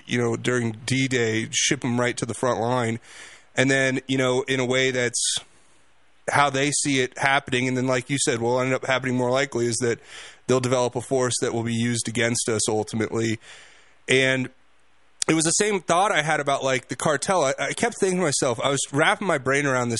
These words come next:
the other day, and I know this is kind of, uh, off on a side, but it's also kind of related. I was like, "We have every capability in the world to take out these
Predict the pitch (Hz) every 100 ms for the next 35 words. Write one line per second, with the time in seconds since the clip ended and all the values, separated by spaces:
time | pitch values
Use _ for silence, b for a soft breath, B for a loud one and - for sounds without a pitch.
0 | - 117 113 117 117 131 139 123 120 -
1 | 135 120 131 117 - 67 127 127 - 123
2 | 113 - 127 127 117 117 113 - 123 127
3 | 131 - 135 120 120 131 113 B B B
4 | B 160 196 180 - 202 - 302 294 214
5 | 190 - 165 156 151 156 139 123 113 123
6 | 127 110 113 131 113 131 113 127 117